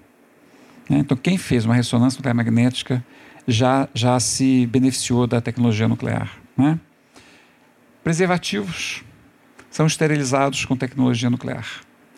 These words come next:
Absorventes femininos são todos esterilizados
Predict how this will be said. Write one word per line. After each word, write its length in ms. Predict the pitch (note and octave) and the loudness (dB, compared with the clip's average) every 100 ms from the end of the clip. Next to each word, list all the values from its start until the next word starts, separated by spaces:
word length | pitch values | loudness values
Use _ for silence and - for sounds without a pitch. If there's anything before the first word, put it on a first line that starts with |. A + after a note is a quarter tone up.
| - - - | -20 -20 -4
Absorventes 640 | C#3+ - C#3+ B2+ D#3 - | -2 2 2 2 0 0
femininos 560 | C3+ B2+ B2 B2+ C3 - | 0 2 2 2 0 -2
são 120 | C3 | -4
todos 380 | A#2+ - C#3 B2+ | -2 -2 -2 -2
esterilizados 840 | - B2+ B2 A2 B2 A#2+ - - | -4 -2 -2 -2 -2 -2 -6 -12